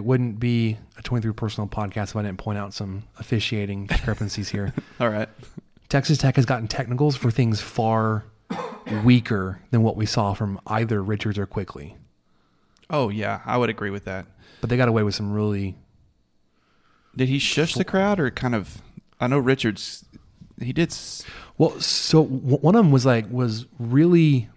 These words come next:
Speaker 1: um, egregious, but, like, the referee was not even looking at him.
Speaker 2: Oh,
Speaker 1: Like,
Speaker 2: okay.
Speaker 1: like, he was more concerned about the nine players in, like, in his line of sight. The, that one player that was taunting the crowd was behind the referee.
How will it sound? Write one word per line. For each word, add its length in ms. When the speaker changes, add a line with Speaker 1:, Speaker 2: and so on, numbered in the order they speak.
Speaker 1:
um, 500
egregious, 720
but, 160
like, 260
the 100
referee 360
was 220
not 200
even 220
looking 320
at 120
him. 140
Speaker 2:
Oh, 140
Speaker 1:
Like, 40
Speaker 2:
okay. 100
Speaker 1:
like, 140
he 180
was 140
more 120
concerned 180
about 140
the 80
nine 300
players 500
in, 200
like, 200
in 100
his 160
line 160
of 120
sight. 480
The, 120
that 200
one 200
player 340
that 120
was 160
taunting 380
the 60
crowd 320
was 280
behind 500
the 100
referee. 540